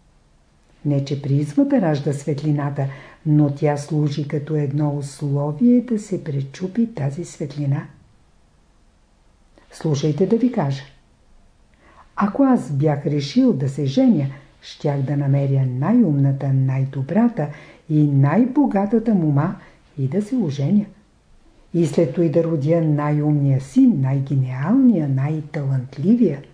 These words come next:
Ако не мога да намеря, аз няма да се женя. Ако не може да ми се роди този син,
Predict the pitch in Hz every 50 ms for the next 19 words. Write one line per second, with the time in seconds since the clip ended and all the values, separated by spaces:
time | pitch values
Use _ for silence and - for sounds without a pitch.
0 | _ _ _ _ _ _ _ _ _ _ _ _ _ _ _ _ _ _ _ _
1 | _ _ _ _ _ _ _ - - - 151 135 - 151 151 139 139 135 131 151
2 | 143 165 160 165 160 151 151 151 151 175 185 185 180 185 185 - - _ _ _
3 | _ _ _ _ _ _ _ _ - 135 139 143 - - - - 175 143 135 131
4 | 151 170 156 180 160 - - 147 135 135 - 143 147 175 170 - - - _ -
5 | _ _ - - - - _ _ - - - _ _ _ _ - _ _ _ _
6 | _ - - - - 170 - 185 180 170 165 165 160 156 151 160 151 165 160 160
7 | 139 - - 175 160 156 151 156 151 135 160 160 - - 165 156 143 156 143 135
8 | - - 247 262 240 247 -